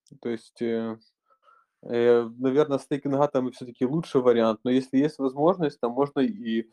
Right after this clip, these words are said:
на каком-то из кошельков и в Л П, в Л П положить. Э, то там надо Джу-, там Juno Swap, например, они там, кто на Juno Swap там лежал, у кого на Osmosis Л П лежало, э,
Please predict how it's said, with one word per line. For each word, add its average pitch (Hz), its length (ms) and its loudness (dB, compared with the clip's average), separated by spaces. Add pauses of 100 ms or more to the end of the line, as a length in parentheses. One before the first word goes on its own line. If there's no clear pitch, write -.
(280)
на 131 100 -4
каком-то 131 280 -2
из 127 100 -4
кошельков 135 520 0
и 117 80 0
в 117 80 -2
Л 123 140 4
П, - 180 -10
в 127 40 2
Л 147 220 4
П 117 160 0
положить. 117 600 2 (520)
Э, 113 440 -4
то 120 160 0 (120)
там 120 260 2
надо 127 240 2
Джу-, 131 380 -6
там 123 200 2
Juno 139 380 2 (240)
Swap, 147 400 4 (140)
например, 120 460 -4
они 127 220 -2
там, 127 220 -6 (300)
кто 139 120 -2
на 143 120 0
Juno 139 260 -4
Swap 147 500 4
там 131 200 -2
лежал, 127 420 0
у 117 80 -2
кого 123 260 -4
на 120 180 0
Osmosis 139 500 -8 (100)
Л 131 120 0
П 135 180 -4
лежало, 120 600 0 (560)
э, 113 520 -4